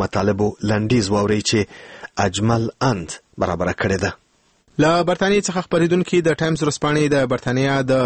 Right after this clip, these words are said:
Speaker 2: رویال یونایټډ سرویس انسټیټیوټ پر هغې وروستي ریپورټ لیکنه خپره کړې چې وایي، د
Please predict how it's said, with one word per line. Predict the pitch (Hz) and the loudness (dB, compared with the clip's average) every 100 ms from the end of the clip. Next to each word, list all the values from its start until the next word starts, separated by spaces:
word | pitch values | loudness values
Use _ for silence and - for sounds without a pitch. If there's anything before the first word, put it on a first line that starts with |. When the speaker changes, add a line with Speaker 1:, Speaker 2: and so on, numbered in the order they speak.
| 117 | 2
Speaker 2:
رویال | 135 135 127 113 | 2 2 2 2
یونایټډ | 117 120 - 117 - | 2 0 -2 -6 -2
سرویس | 117 117 110 113 | -2 0 0 0
انسټیټیوټ | 101 104 123 120 - | -2 -2 -2 -2 -2
پر | 95 | -2
هغې | 113 110 | 0 0
وروستي | 101 98 - 156 | 0 0 0 2
ریپورټ | 147 - 139 - | 0 2 -2 0
لیکنه | 107 131 139 | -2 -2 -2
خپره | - 123 - | 0 -2 0
کړې | 131 - | 0 0
چې | 113 | 0
وایي، | 131 131 _ - - | 2 0 _ -20 -4
د | 135 | 0